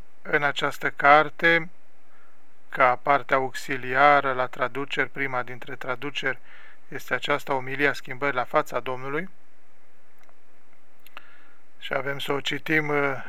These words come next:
în, eh, într-un podcast următor. Deci Sfântul Ioan Damaschin ne oferă în omilia schimbării la fața Domnului un exemplu strălucit de exegeză dogmatică a evenimentului, a evenimentului transfigurării.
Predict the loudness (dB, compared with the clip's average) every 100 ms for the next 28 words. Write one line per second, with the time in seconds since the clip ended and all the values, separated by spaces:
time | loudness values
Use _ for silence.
0 | -6 -2 0 0 0 0 0 -2 -4 -6
1 | -6 -6 -6 -8 -8 -8 -6 -6 -2 -2
2 | -2 0 0 0 -4 0 2 4 6 6
3 | 6 0 -6 -6 -6 -6 -6 -6 -6 -8
4 | -8 -8 -8 -8 -6 -6 -6 -6 -6 -2
5 | -2 2 4 12 12 12 10 4 0 6
6 | 10 12 10 8 6 8 8 8 6 8
7 | 6 6 8 8 6 2 6 6 8 8
8 | 8 8 8 6 4 2 2 0 2 0
9 | 0 -2 -2 -2 0 2 4 4 2 2
10 | 0 0 0 0 4 8 8 8 0 4
11 | 4 2 -2 0 0 0 -2 -2 -4 -6
12 | -8 -8 -8 -8 2 2 4 0 2 2
13 | 2 -2 0 -2 -2 -4 -4 -2 -2 -2
14 | -4 -6